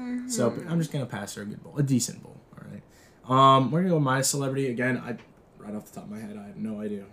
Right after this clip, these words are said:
Speaker 1: Shawn Mendes. Don't know why I picked him,
Speaker 2: Oh.
Speaker 1: but I, I picked him. I think
Speaker 2: He's
Speaker 1: it was,
Speaker 2: really
Speaker 1: I was
Speaker 2: hot.
Speaker 1: listening to him song earlier about him. So,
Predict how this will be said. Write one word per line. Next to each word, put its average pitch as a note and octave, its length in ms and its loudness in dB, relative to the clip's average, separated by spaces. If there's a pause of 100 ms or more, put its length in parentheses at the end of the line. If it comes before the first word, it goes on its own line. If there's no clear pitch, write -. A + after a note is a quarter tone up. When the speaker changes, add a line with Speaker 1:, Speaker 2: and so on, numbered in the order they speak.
(560)
Speaker 1:
Shawn D#3 280 4
Mendes. G#2+ 480 2 (360)
Don't D3 120 4
know D#3+ 80 6
why A2+ 160 4
I - 20 2
picked G#2+ 240 0
him, C3 160 0
Speaker 2:
Oh. - 260 2
Speaker 1:
but A2+ 120 -2
I, - 100 -4
I - 40 -10
picked - 240 0
him. C#3+ 140 -12 (160)
I - 60 -20
think E3 140 4
Speaker 2:
He's D#3 100 8
Speaker 1:
it - 20 6
was, - 80 -
Speaker 2:
really - 120 -14
Speaker 1:
I B2 40 -10
was B2+ 80 -2
Speaker 2:
hot. D3+ 40 4
Speaker 1:
listening B2 300 0
to G#2+ 60 -2
him G#2 240 -8 (140)
song G#2 220 -10 (140)
earlier G#2 220 -12
about G2 200 -18
him. G2+ 140 -14 (360)
So, - 160 -20